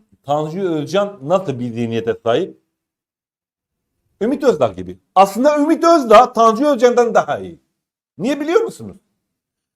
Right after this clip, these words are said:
En azından Ümit Özdağ'ın bir parti politikası var. Mültecilerle ilgili, ırkçılıkla ilgili.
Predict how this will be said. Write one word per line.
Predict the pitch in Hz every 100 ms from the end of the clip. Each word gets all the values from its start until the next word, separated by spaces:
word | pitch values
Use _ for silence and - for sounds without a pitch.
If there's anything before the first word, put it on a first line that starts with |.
| _ 254
En | 320
azından | 277 220 208 240
Ümit | 277 320 311
Özdağ'ın | 294 202 233 277
bir | 285
parti | 277 226 226 269
politikası | 220 196 208 185 185
var. | 247 196
Mültecilerle | 196 196 185 196 226 208
ilgili, | 151 156 202
ırkçılıkla | 170 - 185 220 208
ilgili. | 143 127 110 123 220